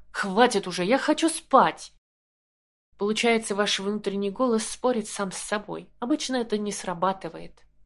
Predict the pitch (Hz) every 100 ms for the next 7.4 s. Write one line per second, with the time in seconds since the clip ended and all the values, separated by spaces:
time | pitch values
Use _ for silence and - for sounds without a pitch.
0 | - - - - - - _ _ _ -
1 | _ _ 196 196 226 254 247 214 220 240
2 | 240 311 - 180 175 - _ _ _ 311
3 | - 240 233 240 220 - 190 180 196 185
4 | - 185 180 175 175 254 269 214 196 -
5 | - - 233 294 262 - 220 233 233 240
6 | 247 - 202 165 - - 180 160 190 -
7 | 208 170 -